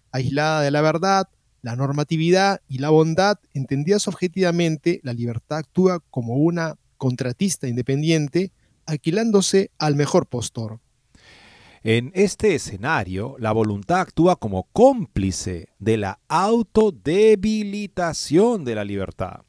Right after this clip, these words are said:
Speaker 2: De hecho, hay una línea clara que conecta el imperativo categórico de Manuel Kant, querer como si tu acto se convirtiera en una ley universal.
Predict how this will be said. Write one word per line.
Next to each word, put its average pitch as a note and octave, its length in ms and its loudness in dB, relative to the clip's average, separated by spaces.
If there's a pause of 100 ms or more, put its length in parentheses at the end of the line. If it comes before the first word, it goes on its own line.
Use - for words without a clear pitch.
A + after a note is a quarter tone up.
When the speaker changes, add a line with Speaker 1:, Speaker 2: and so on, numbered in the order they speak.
(400)
Speaker 2:
De E3+ 140 0
hecho, G#3+ 160 0
hay A#3 80 0
una G#3 140 -2
línea E3 460 -4
clara E3 400 -2
que B2+ 140 -6
conecta A2+ 400 -4
el A#2 80 -2
imperativo G#2 640 0
categórico C3 640 0
de F#2 80 -4
Manuel G#2 320 -6
Kant, F3+ 360 0 (220)
querer G#2+ 360 -2
como G2+ 220 -8
si F#2+ 140 -10
tu G2 220 0
acto B2 260 0
se G#2 100 -10
convirtiera F#2+ 460 -6
en A2+ 80 -10
una G2+ 160 -10
ley G#2+ 220 -2
universal. D#3 600 -4